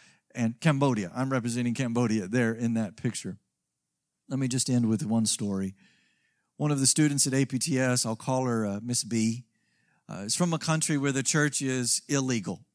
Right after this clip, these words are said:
Uh, they are underground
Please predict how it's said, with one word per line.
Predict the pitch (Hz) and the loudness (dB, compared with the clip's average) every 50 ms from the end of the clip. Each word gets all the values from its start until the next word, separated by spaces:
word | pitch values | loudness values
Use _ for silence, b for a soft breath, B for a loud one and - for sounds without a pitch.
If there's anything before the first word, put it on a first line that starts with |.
| _ _ _ _ _ _ _ _ _ _ _ b b b b b - | _ _ _ _ _ _ _ _ _ _ _ b b b b b -10
Uh, | - 104 104 104 104 | -6 -4 -4 -2 -2
they | 101 110 120 | -2 0 0
are | 117 120 120 | 0 0 2
underground | 120 123 127 123 131 113 120 135 135 135 131 135 135 120 - | 2 2 2 2 2 4 4 4 4 4 4 0 -2 -4 -8